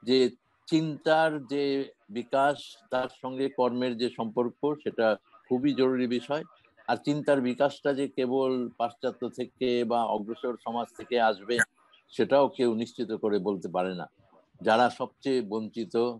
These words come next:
সবচেয়ে পশ্চাৎপদ, সেখান থেকেও এইরকম ব্যক্তি সত্তার উদ্ভব ঘটতে পারে। আর সেটা যখন ঘটে, সেটা আমাদের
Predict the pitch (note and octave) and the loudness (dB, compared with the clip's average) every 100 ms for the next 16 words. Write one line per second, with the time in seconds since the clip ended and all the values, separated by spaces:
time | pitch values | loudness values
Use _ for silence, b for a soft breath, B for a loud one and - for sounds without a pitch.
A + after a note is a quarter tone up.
0 | - G#2+ - A#2+ G#2+ G#2 - A2 - A2 | -8 -8 -4 -4 0 -2 0 -2 0 2
1 | A2+ B2+ - _ _ _ B2 A2 C3 C3 | 2 0 -4 _ _ _ -6 -2 -2 0
2 | C#3+ C3 A2+ D#3 _ _ _ _ A2+ A#2+ | 0 2 0 -2 _ _ _ _ -2 2
3 | A#2+ A2+ F#2+ A2+ G#2 - _ _ _ _ | 4 2 0 -4 -6 -10 _ _ _ _
4 | _ A2 G#2+ - A2 A#2+ A#2+ B2 A2 F2+ | _ -4 -4 -4 0 0 0 2 2 2
5 | A2 G#2 F2 A#2+ G#2 - _ _ _ - | -2 -2 0 0 0 -6 _ _ _ -2
6 | G#2+ G#2+ A2 F#2 G#2 C3+ E3 - - A#2 | -2 0 -2 0 0 0 -4 -10 -8 -4
7 | A2+ A2+ A2 G#2+ G#2 A2 A#2 G#2 G#2+ G#2 | -2 -2 -4 -4 -4 -6 -6 -4 -2 0
8 | G#2+ | 0